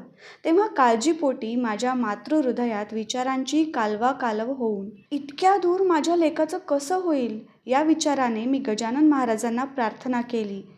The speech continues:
आणि त्याची पाठ राखण म्हणून एक फोटो त्याला देऊ केला व "महाराज तुझी काळजी घेतील, मात्र मनापासून त्यांना नमस्कार करीत राहा," असा सल्ला दिला.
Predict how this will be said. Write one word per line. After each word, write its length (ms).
आणि 240
त्याची 340
पाठ 540
राखण 460
म्हणून 280
एक 160
फोटो 360
त्याला 280
देऊ 360
केला 220
व 120
"महाराज 500
तुझी 160
काळजी 420
घेतील, 460
मात्र 300
मनापासून 840
त्यांना 300
नमस्कार 680
करीत 340
राहा," 260
असा 200
सल्ला 320
दिला. 240